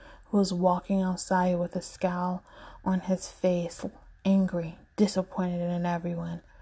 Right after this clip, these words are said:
Sophie is right behind him, shaking her head. That's when everything stops going in slow motion and reality kicks in. There are students all gathered around now, some filming on their phones and others just gaping at the scene.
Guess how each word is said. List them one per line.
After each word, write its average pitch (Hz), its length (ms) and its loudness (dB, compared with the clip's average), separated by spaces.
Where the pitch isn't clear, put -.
Sophie 202 560 4
is 196 180 -2
right 185 280 0
behind 180 540 -2
him, 175 220 -6
shaking 190 520 -4
her 190 180 -4
head. 175 400 -4
That's 196 260 2
when 208 120 8
everything 196 400 2
stops - 480 -2
going 190 320 0
in 185 80 0
slow 185 280 -2
motion 180 480 0
and 180 120 0
reality 175 480 0
kicks - 360 -6
in. 175 280 -4
There 196 160 4
are 185 40 2
students 185 580 0
all 180 320 2
gathered 180 380 0
around 175 420 -2
now, 170 220 -4
some 190 320 -2
filming 180 420 0
on 170 80 -4
their 170 160 -8
phones 226 580 4
and 202 160 4
others 190 280 0
just 180 260 -4
gaping 190 420 2
at 185 120 0
the 185 100 -4
scene. 180 420 -2